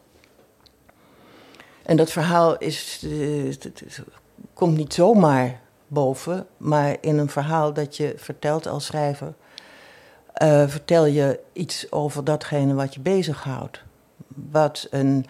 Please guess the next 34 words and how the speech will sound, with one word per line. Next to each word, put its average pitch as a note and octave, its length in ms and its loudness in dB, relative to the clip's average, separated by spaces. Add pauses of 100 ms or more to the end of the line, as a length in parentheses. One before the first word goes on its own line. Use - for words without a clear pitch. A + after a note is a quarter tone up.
(220)
belangrijk C#3+ 500 2
element C#3+ 500 2
is D3+ 160 -4
in C#3 160 0
je C#3 80 0
leven, C3+ 540 0
een C3 120 0
vraag D#3 460 -2
die D#3 120 -8
je D3+ 160 -6
jezelf C#3+ 380 0
stelt, C3 480 0 (600)
een C#3 280 0
probleem D#3+ 520 4
dat E3+ 200 6
je F3 100 0
op C#3+ 180 0
moet C#3 200 0
lossen. B2+ 480 -2
En - 180 -2
zeker E3+ 440 -2
altijd D3+ 560 -4
alle C#3 220 -4
angsten C#3+ 600 -4
die, C3+ 260 -2 (560)
eh, C3+ 280 2
naar B2+ 220 2
boven A#2+ 340 -2
komen. - 280 0
Altijd, C3 720 -4
altijd, D#3+ 640 -4 (120)
altijd. D3 640 -4 (500)
Eh, C3+ 960 0
eh, C3 40 -6